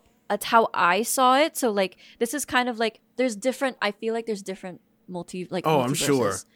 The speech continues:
Speaker 1: Yeah. So then this is just not even, like, a scratch, like, we're not even scratching the surface. This is just one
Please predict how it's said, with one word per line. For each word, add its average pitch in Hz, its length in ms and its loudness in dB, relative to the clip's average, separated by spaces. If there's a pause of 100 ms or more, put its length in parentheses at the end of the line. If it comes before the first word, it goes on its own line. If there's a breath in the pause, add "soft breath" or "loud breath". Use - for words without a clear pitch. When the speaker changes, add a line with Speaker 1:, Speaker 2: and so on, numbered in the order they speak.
(360 loud breath)
Speaker 1:
Yeah. 135 300 0 (240 loud breath)
So - 200 0
then 208 260 2
this 226 200 4
is 262 140 -4
just - 380 -2 (300)
not 214 260 2
even, 185 240 -4
like, 170 180 -6
a 160 60 -8
scratch, - 400 -6
like, 180 180 2
we're 202 100 0
not 233 160 8
even 185 200 0
scratching 165 360 -6
the - 60 -16
surface. - 460 -10
This 214 160 -4
is 214 100 -6
just 202 200 -2
one 185 480 0